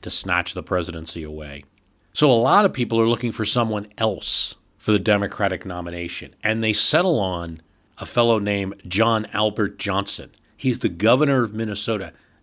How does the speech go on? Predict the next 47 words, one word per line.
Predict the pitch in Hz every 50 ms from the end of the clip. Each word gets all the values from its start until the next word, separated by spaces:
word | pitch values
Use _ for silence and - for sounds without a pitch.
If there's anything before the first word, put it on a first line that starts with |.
| _ -
Minnesota's | 107 117 147 196 208 170 - - 156 139 131 107
a | 104 101
heavily | 104 - - 151 160 147 139 127 123 120
Republican | 110 110 101 - 113 104 95 98 90 - 90 87
state, | - - - 98 82 82 - - _ _ _ _ -
but | - 95 - - -
Johnson | - - 117 135 165 160 - - 117 101 90
is | 87 90 87 90
a | 90
Democrat. | 82 98 95 90 90 85 - - - - - _ _ _ _ _ _ _ _ _ _ - - - -
It | - 110 127
also | 151 185 208 220 190 - - 120
makes | 110 113 110 104 -
him | 123 107 101
one | 101 113 131 135
of | 123
the | 107 107
few | 104 - - - 139 160 190 180
Democrats | 135 107 123 131 151 143 131 - - 101 98 92 87 - - - - - _
in | - 104 101
the | 101 101
Midwest | 104 110 127 120 117 104 110 101 101 - - - -
region | - 92 95 98 95 - - - - - _ _ _ _ _
who | - 104
have | 98 95
a | 92
significant | - - 107 87 - 95 98 104 107 - - 92 - 95 95 92 - _ _ _ _
title. | - 101 95 90 80 76 - - - -
You | - 104
know, | 95
most | 95 110 120 113 113
Democrats | 120 117 113 113 107 - 104 104 -
are | 98
either | 98 95 95
gonna | 90 98 92
be | 87 92 90
in | 87
New | 87 85
York, | 82 90 110 117 135 156 165 160 - - - - - _
kind | - 110 101 95
of | 90
put | - 110 98
there | - 104 101 98
by | 92 104 95
the | 92 92
Tammany | 90 - 101 95 92 92 92 90
Hall, | 90 101 120 139 147 143 143 135 -